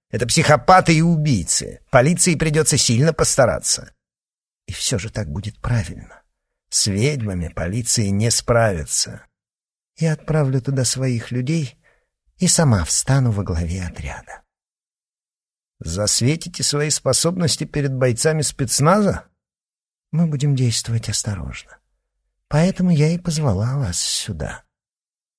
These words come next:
Мебиус говорил, что в штаб-квартиру корпорации ведет некий секретный вход.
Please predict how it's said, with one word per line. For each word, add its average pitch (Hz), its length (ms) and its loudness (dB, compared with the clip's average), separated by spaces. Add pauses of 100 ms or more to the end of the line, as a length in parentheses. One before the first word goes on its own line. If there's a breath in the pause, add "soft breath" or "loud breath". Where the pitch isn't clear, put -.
(280)
Мебиус 170 640 4
говорил, 170 400 4
что - 220 -2
в - 100 -6
штаб-квартиру 156 800 0
корпорации 151 920 0 (440)
ведет 120 420 0
некий 135 420 0
секретный 120 760 -4
вход. - 600 -10